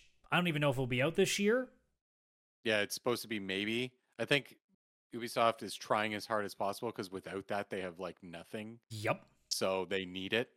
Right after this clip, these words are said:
Speaker 2: <laughs> but yeah.
Speaker 1: Avatar Frontiers of Pandora, which we still know nothing about, speaking of Ubisoft.
Speaker 2: Yeah. Yeah.
Speaker 1: Or is that E A? No, that's Ubisoft, right?
Speaker 2: I think that's, I think that's Ubisoft, yeah.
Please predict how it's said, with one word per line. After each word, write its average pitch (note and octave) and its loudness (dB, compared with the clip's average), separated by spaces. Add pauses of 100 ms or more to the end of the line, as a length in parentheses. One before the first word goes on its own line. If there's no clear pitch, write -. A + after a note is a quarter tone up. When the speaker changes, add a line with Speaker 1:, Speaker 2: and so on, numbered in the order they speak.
(140)
Speaker 2:
<laughs> C#3+ 0
but G2 -4
yeah. F#2 -4 (600)
Speaker 1:
Avatar F3 6
Frontiers F3 2
of D3+ -4
Pandora, D3+ 4
which C3+ 2
we B2+ 0
still D#3+ 2
know C3 4
nothing C3+ 4
about, B2 2
speaking A#2+ 0
of G2+ -8
Ubisoft. G2+ -4 (880)
Speaker 2:
Yeah. F2+ -8
Yeah. D#2 -10 (480)
Speaker 1:
Or E3 2
is D#3 4
that F#3 6
E E3 4
A? A2+ 0
No, D3+ 6
that's C#3+ 4
Ubisoft, A#2+ -4
right? A#2 -6 (340)
Speaker 2:
I B2 -2
think G#2+ 0
that's, - -2 (320)
I G#2 -6
think G#2+ -6
that's G2+ -4
Ubisoft, E2+ -10
yeah. E2 -8